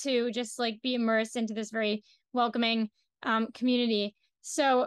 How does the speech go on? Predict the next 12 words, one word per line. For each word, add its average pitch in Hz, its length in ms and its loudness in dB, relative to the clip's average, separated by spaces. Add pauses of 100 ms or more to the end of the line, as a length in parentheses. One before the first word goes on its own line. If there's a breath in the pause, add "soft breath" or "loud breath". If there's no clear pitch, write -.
yes, 247 400 -2
If 302 160 0
the 339 60 -2
Bells 311 200 4
Would 277 100 -2
Ring, 247 400 0
two-act 302 560 2 (100)
political 269 500 2
drama. 226 560 2
It 247 200 0
follows 294 680 4 (160)
a 240 560 0